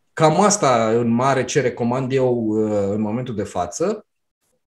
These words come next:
Evident, sunt multe alte resurse. Până la urmă, orice găsiți în direcția aceasta, luați, citiți <coughs> și vedeți dacă vi se potrivește.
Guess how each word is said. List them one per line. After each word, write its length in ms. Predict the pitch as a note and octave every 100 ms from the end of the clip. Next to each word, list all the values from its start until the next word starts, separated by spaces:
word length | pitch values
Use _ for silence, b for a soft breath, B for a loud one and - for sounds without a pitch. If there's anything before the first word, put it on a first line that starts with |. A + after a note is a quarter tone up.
| - -
Evident, 400 | A#2 B2+ C3+ C3+
sunt 220 | C3+ B2+
multe 240 | C3+ -
alte 240 | G#2+ G#2 G2+
resurse. 840 | - - G#2+ - B2 B2+ B2 - - G#2+
Până 160 | C3+ C#3
la 120 | C3
urmă, 640 | C3 C#3 C3+ C3 B2+ A#2+ G#2+
orice 800 | A#2+ C3+ - B2 A#2+ A#2 A2 G#2
găsiți 720 | A2 G#2+ C#3 C#3 - - - _ _ _
în 420 | - G#2+ G#2+ G#2
direcția 360 | G2+ A2 B2 A#2+
aceasta, 500 | G#2 B2+ - D#3+ D#3+
luați, 360 | C#3 A#2 C#3+ -
citiți 760 | B2 F#2+ G#2 A#2+ - - _ _ _ b b b b b _ _
<coughs> 720 | A3+ - - B3 - - D#3
și 560 | - - - C#3 C3 C3
vedeți 220 | A#2 B2+ C#3+
dacă 200 | C#3 B2
vi 80 |
se 160 | A#2 A#2+
potrivește. 540 | A#2 A2+ A2 E2 -